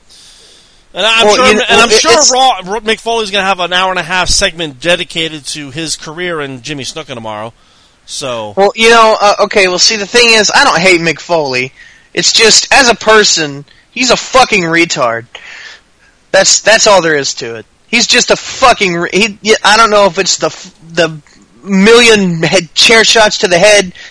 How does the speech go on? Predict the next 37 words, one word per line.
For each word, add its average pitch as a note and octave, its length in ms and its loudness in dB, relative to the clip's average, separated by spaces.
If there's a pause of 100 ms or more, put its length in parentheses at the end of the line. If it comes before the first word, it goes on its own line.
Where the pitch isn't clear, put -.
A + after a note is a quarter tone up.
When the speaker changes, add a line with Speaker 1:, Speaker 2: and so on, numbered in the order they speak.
(120)
Speaker 2:
the - 60 -10
falling G#3+ 440 4
off G#3 240 2
the E3+ 80 -2
cell G3+ 520 4 (600)
in F3 220 0
the D#3+ 260 -2 (140)
Undertaker F#3+ 720 2 (280)
match, G3 540 0
and F3 140 -4
then F#3+ 100 -2
getting, F#3 280 -2
falling G#3 420 2
into G3+ 340 0
a F3 60 2
chair G3+ 400 2
through G#3+ 260 -2
the G3+ 100 4
cell G#3+ 300 4
in G3+ 60 0
the G3 100 2
Undertaker G3 420 0
match, F#3+ 400 2
and F3+ 80 0
then F3+ 200 2
falling G3 560 2 (800)
through A3+ 320 -2
the G3 80 2
cell G#3 500 4
in G3 220 0
the F3+ 240 0
fucking F3+ 760 -2 (220)
Triple G3+ 320 2
H G3+ 260 2
match, G3 480 2
and F3+ 180 -2
then F3+ 440 -2